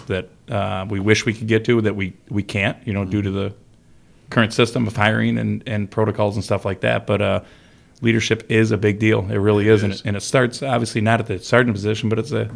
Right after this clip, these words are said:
Speaker 1: patrolman or the deputy sheriff or the regular street cop position. And I think that's where you learn the job. And obviously in the,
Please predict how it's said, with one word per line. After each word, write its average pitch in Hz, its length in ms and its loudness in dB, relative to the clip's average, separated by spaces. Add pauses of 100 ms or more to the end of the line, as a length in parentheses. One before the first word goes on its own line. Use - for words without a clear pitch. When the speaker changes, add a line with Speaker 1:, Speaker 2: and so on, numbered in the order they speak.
(300)
Speaker 1:
patrolman 117 580 6
or 104 140 2
the 98 200 -8 (840)
deputy 113 320 4
sheriff 107 460 0
or 101 80 -2
the 110 220 -6
regular 104 260 0
street 107 280 -4
cop 95 180 -4
position. 98 400 -10
And 98 80 -10
I 98 100 -6
think 110 200 -6
that's 101 200 0
where 98 100 -4
you 98 60 -2
learn 110 200 2
the 104 60 0
job. 101 340 0
And 98 180 -6 (520)
obviously 110 380 -2
in 101 80 -2
the, 104 200 -4